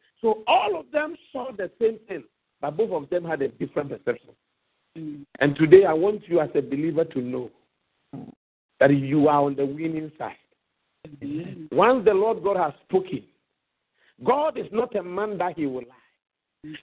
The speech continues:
Speaker 1: God will not change his mind concerning what he has said today. He said to David, said, "David, I will not lie to you." And he said to Abraham, "I swear by my holiness, in blessing I the Lord will bless you." So when Joshua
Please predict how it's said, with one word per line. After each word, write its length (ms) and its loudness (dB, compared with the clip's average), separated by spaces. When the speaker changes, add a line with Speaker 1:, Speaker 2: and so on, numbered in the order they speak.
Speaker 1:
God 340 2
will 120 0
not 320 0
change 260 2
his 180 0
mind 440 -4
concerning 340 -8
what 140 -2
he 60 -6
has 180 -6
said 100 -8
today. 220 -12
He 60 -6
said 300 4
to 80 -2
David, 380 -8
said, 160 -10
"David, 340 -2
I 300 2
will 240 -8
not 220 -10
lie 280 -8
to 80 -12
you." 260 -8
And 180 -2
he 160 -4
said 240 8
to 100 -8
Abraham, 460 0
"I 140 6
swear 160 2
by 160 -6
my 260 -8
holiness, 420 -2
in 280 0
blessing 520 -2
I 260 -2
the 120 0
Lord 260 -2
will 120 -12
bless 220 -6
you." 120 -10
So 140 8
when 560 -2
Joshua 520 4